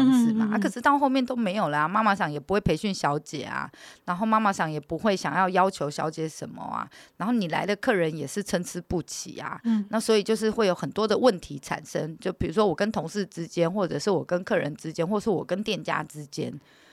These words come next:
Speaker 1: 或者是一大堆小小的细节，是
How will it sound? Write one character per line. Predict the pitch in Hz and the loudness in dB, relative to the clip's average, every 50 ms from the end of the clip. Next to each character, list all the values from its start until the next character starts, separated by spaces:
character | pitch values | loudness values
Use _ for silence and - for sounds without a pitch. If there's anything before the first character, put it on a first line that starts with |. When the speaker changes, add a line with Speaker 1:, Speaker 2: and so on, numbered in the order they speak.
| _ _ - | _ _ 0
Speaker 1:
或 | 240 226 | 0 0
者 | - 180 160 | 2 0 0
是 | - 226 208 185 - - - _ _ _ _ _ _ _ | 2 2 2 2 0 -6 -14 _ _ _ _ _ _ _
一 | 208 | -4
大 | 202 - 247 - 190 | 2 2 2 2 2
堆 | 190 - 190 185 180 180 185 - - | 2 2 2 2 2 0 -2 -4 -8
小 | _ - - - - 175 160 180 | _ -14 -10 0 2 2 2 2
小 | - - 175 151 | 2 2 0 0
的 | - - - - - 190 | 0 -2 -4 -4 -6 -8
细 | - - - 240 220 175 | -8 -6 -2 -2 -2 -2
节， | - - 180 175 170 - | -4 -6 -8 -6 -6 -6
是 | - 233 233 190 | -4 -2 -2 -2